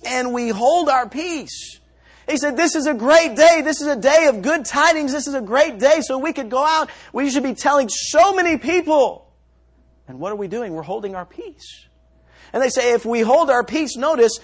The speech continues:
some mischief will come upon us." Something's bad gonna happen to us if we don't give the blessings of God. They said, "Some mischief is gonna po-, come upon us."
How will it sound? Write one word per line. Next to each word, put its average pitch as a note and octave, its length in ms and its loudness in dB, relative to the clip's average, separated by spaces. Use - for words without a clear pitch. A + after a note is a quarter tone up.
some C#4+ 680 -2
mischief G#3 1000 -6
will D3 160 -6
come D#3 200 -12
upon C#3 380 -10
us." - 440 -20
Something's D3+ 400 -16
bad D#3 260 -8
gonna C3 160 -12
happen D3 320 -12
to A#2+ 160 -12
us - 240 -18
if F#2 120 -20
we A#2+ 140 -12
don't A#2+ 240 -14
give G#2 160 -14
the F#2+ 80 -20
blessings F#2 440 -20
of F#2+ 120 -20
God. F2+ 240 -20
They G3+ 140 -2
said, G3+ 260 -2
"Some A#3 300 0
mischief A3 380 -2
is F#3 100 -6
gonna G3+ 200 0
po-, G3+ 320 -6
come G#3+ 140 -4
upon G#3 340 -8
us." C#3+ 240 -18